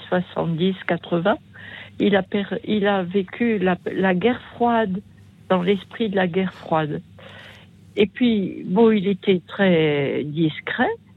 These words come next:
Et puis, bien plus tard, moi, j'ai vu, euh, une émission à la télé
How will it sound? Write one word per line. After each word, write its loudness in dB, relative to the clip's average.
Et 2
puis, 0
bien 2
plus 0
tard, 2
moi, 4
j'ai -2
vu, -6
euh, 0
une 2
émission 0
à 0
la 0
télé -2